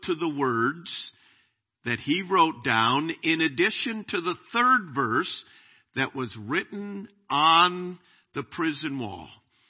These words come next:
The focus of it all is the love of God. And when we come to understand the love of God, it will transform our lives.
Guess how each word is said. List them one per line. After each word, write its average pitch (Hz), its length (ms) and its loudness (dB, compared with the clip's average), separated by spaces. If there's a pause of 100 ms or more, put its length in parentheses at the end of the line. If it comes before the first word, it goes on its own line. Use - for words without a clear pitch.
(280)
The 135 100 -6 (120)
focus 220 500 0
of 190 140 -2
it 180 120 -2
all 139 640 4
is 147 320 -2 (100)
the 143 100 -4
love 143 340 0
of 117 220 -8
God. 95 240 -2 (1400)
And 156 220 0
when 185 280 2
we 294 240 2 (100)
come 247 280 2
to 233 60 0
understand 202 920 0
the 160 80 -2
love 160 320 0
of 113 220 -10
God, 117 420 2 (1400)
it 208 220 4 (180)
will 170 460 2
transform 135 880 -2
our 117 180 4
lives. 85 680 -8